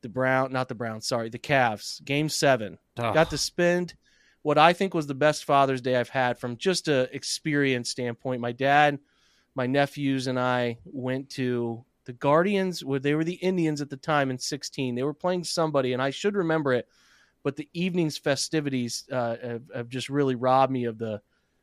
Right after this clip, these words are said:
Speaker 1: the Indians game experience, which was a great one. They won on a walk-off on Father's Day. So we were there for that. Then we had tickets for the watch party outside the queue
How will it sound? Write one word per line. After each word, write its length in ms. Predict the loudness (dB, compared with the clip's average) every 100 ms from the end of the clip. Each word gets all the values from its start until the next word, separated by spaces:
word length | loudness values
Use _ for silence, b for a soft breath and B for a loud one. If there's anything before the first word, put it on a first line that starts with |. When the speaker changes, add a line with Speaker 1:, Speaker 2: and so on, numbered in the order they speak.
| _
Speaker 1:
the 60 | -8
Indians 400 | -2 0 0 0
game 180 | -2 -2
experience, 520 | -4 -2 2 2 0
which 120 | -2
was 140 | 0 -2
a 60 |
great 360 | -2 2 4 4
one. 260 | 0 0
They 120 | 0 -2
won 260 | 2 4
on 120 | 4
a 60 | 4
walk-off 680 | 4 6 6 4 0 -2 -6
on 80 |
Father's 480 | -4 2 4 2 -2
Day. 180 | -8 -10
So 160 | -8 -4
we 100 | -4
were 140 | -4
there 560 | 0 2 4 4 2 -4 _ _ _ _ _ _
for 160 | -6
that. 580 | 0 4 6 6 2 -2
Then 180 | 0 0
we 140 | 2
had 260 | 2 2 0
tickets 720 | -4 -4 -2 -4 -4 -10 -10 -18
for 200 | -6 -4
the 80 | -2
watch 520 | 0 2 4 2 -4
party 380 | -4 -4 -4 -4
outside 640 | -4 -2 -4 0 2 2
the 80 | 0
queue 600 | -8 -8 -2 0 0 -4